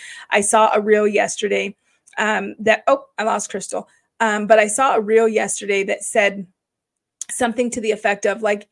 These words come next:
"Follow me if you want to learn how to host people in your home without worrying about your home." And I just, I felt that, because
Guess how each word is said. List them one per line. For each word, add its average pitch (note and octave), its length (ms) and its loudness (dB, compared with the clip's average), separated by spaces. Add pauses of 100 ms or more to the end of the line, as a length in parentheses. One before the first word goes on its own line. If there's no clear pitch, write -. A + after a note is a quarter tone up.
"Follow A#3 340 0
me A#3 200 -2
if G#3 180 -6
you G#3 120 -8
want G3 280 -6
to G#3 220 -8
learn G#3 320 -6
how G3+ 520 -6 (360)
to A3+ 120 -6
host A3 480 0
people G#3 280 -6
in G#3 140 -4
your F#3+ 120 -6
home F#3+ 460 -10 (280)
without G#3 520 0
worrying G#3 360 -2
about F#3 300 0
your F#3+ 140 -4
home." - 480 -8 (420)
And G#3+ 240 0 (100)
I A3 300 4
just, A3 300 -2
I G3+ 80 2
felt A3+ 340 4
that, G3 200 0
because G3+ 340 -4